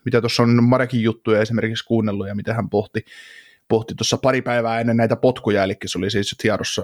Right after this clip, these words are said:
tiedossa hyvissä ajoin, että tää on saamassa tää kaveri kenkään, kun,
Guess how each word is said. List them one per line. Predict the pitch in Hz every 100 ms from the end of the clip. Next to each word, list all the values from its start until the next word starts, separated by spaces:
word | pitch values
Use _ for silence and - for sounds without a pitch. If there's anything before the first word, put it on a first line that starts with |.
| -
tiedossa | 107 - -
hyvissä | 113 104 - 101
ajoin, | 98 87
että | - -
tää | 87
on | 85 - -
saamassa | - - - -
tää | -
kaveri | - -
kenkään, | 120 95 - 85 -
kun, | - -